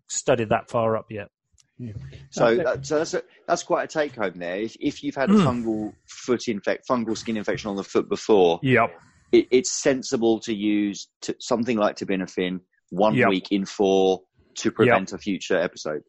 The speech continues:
Speaker 2: Okay, I
Speaker 1: Yeah.
Speaker 2: see. I was not aware of that. That's good stuff. Okay, perfect. Sorry, Craig. Go on.
Speaker 3: Yeah. Look, I just got an orthotic question, um, for you,
Speaker 1: <laughs>
Speaker 3: um, Ivan. Um,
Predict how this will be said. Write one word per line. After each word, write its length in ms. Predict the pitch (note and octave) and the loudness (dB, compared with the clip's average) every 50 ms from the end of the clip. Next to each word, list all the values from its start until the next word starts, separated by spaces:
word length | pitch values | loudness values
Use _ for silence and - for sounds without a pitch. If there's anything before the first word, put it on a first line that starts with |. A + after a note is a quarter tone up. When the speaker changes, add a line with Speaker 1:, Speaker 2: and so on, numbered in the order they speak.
| _ _ - F#2+ | _ _ -4 -4
Speaker 2:
Okay, 240 | G#2+ - - E2+ D#2+ | -4 -2 -4 -6 -4
I 260 | D#2+ D2 F2+ G#2+ G#2 | -2 0 2 4 4
Speaker 1:
Yeah. 120 | B2+ A#2+ A2+ | 4 4 2
Speaker 2:
see. 180 | G#2+ G#2 G#2 F#2+ | 2 0 0 0
I 80 | F#2+ F#2+ | 0 0
was 180 | F2+ F2+ D#2+ | -2 -4 -4
not 120 | F2+ D#2+ D#2+ | -4 -2 -2
aware 200 | F2 F#2 F2+ F2 | 0 0 0 0
of 80 | E2+ - | -2 -2
that. 100 | D#2+ C#2 | -4 -4
That's 160 | E2+ G2 - | -4 -6 -6
good 200 | - - F#2 - | -6 -8 -8 -8
stuff. 280 | - - - D#2+ D#2 _ - - | -8 -8 -8 -8 -8 _ -6 -6
Okay, 220 | F#2+ - E2 D#2 - _ _ - | -6 -4 -6 -10 -10 _ _ -8
perfect. 260 | F#2+ F2 E2 - - | -6 -6 -6 -6 -4
Sorry, 220 | - - C#3+ C3+ A2+ | 2 2 4 4 4
Craig. 240 | - A2 G2 F#2 - | 2 2 0 2 2
Go 120 | - A2+ G#2 | 2 0 0
on. 120 | G2+ G#2+ _ _ _ _ _ _ _ - - _ - | 0 -2 _ _ _ _ _ _ _ -20 -16 _ -6
Speaker 3:
Yeah. 120 | D3 C3+ - - - - _ | -6 -6 -6 -10 -20 -6 _
Look, 160 | - E3+ D#3+ | 2 4 4
I 40 | E3 | 4
just 200 | C#3 E3 D#3+ - | 2 0 -2 0
got 140 | - E3 C3+ | 2 4 4
an 160 | C3 B2+ D3 | 4 4 2
orthotic 480 | E3 C#3+ B2+ - - D3 C#3+ D3+ A#2+ - | 2 -2 -2 0 2 2 2 2 0 0
question, 560 | - D3 C3+ - - - G2+ F2+ F2 - - _ _ - - | 2 2 2 2 0 -4 -4 -4 -6 -8 -12 _ _ -8 -6
um, 280 | A2+ A2 G#2+ G2+ G2 | -4 -2 -2 -4 -4
for 180 | - - A2+ G#2+ | -4 -2 -2 0
you, 280 | G#2 G#2 G2+ G2 G2 G2 - | 0 2 0 0 -2 -4 -8
Speaker 1:
<laughs> 80 | _ - | _ -12
Speaker 3:
um, 420 | D3 C#3 A2 G#2 G#2 G2+ G2 F#2+ - - | -8 -6 -4 -4 -2 -2 -4 -4 -4 -2
Ivan. 320 | A2+ A2+ A#2+ D3 F3+ F3 - - - - - - _ _ _ _ - | 0 0 0 0 0 -2 -4 -10 -20 -20 -20 -20 _ _ _ _ -6
Um, 400 | B2 A2+ A2+ A2 G#2+ G#2+ A2 | -4 -2 0 0 0 -2 -2